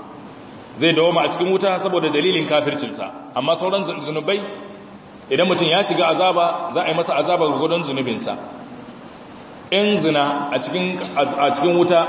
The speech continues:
akwai wani ruwan da yake fita a jikinsu. Yadda suka fitar da ruwan maniyu a jikinsu suna sha'awa, to Allah zai canza musu da wani ruwa da zai dinga kwarara a farjojinsu mai wari, mai zafi, mai azaba.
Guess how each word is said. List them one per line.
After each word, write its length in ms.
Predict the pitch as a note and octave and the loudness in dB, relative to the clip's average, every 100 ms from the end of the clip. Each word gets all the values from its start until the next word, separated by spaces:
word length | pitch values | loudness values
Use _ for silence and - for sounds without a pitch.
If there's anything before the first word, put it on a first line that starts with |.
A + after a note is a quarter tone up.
| C#3 | 0
akwai 200 | C3+ F#3+ | 0 2
wani 220 | G3 G3+ | 4 4
ruwan 280 | G3+ G#3 F#3+ | 4 4 4
da 60 | E3+ | 2
yake 200 | E3 D3 | 0 -2
fita 300 | C3 D#3+ E3 | 0 0 0
a 80 | |
jikinsu. 400 | C3+ - C#3 C3 - - - - - - - - - | -2 -4 -4 -4 -6 -12 -16 -18 -18 -18 -18 -16 -2
Yadda 240 | F#3 F#3+ | 0 2
suka 240 | E3+ G3 G3 | 0 0 0
fitar 240 | F#3+ G#3+ | 0 0
da 120 | F#3+ | 0
ruwan 220 | F3 F#3 F#3 | 2 2 2
maniyu 300 | E3 F#3+ F#3 | 0 0 0
a 80 | D3+ | -2
jikinsu 380 | C#3 F#3 E3 | -2 -2 -2
suna 260 | D3 F#3 D#3 | -2 0 2
sha'awa, 680 | D3 D#3+ G#3+ F#3 D#3+ D3 - - - - - | 2 4 4 4 0 -4 -8 -12 -18 -12 -8
to 60 | C#3+ | -2
Allah 260 | F3+ F3 D3+ | 2 4 4
zai 120 | E3 | 2
canza 300 | D#3+ E3+ D#3 | 0 0 0
musu 220 | D#3+ D3 | -2 -2
da 80 | C3+ | 0
wani 180 | C#3 E3 | 2 4
ruwa 260 | F3 F3+ F3 | 6 6 4
da 80 | D3+ | 2
zai 140 | D#3+ | -2
dinga 240 | D#3 D3 | -2 -4
kwarara 460 | C3+ C3+ D#3+ F3 E3 B2+ | 0 2 4 6 4 2
a 120 | C3 B2+ | -2 0
farjojinsu 640 | D#3+ D#3 F3 E3 F3+ E3+ C#3+ | 0 2 0 2 0 0 -2
mai 180 | B2+ | 0
wari, 600 | B2+ C#3+ E3+ F3+ F3+ F3+ E3 | 2 4 6 4 2 0 0
mai 180 | D3 C3 | 0 0
zafi, 400 | D#3+ F3+ F3+ F#3 | 2 2 2 2
mai 100 | D#3+ | 2
azaba. 760 | D3 D3+ F#3+ F#3 B2+ - - | 4 4 4 4 2 0 -4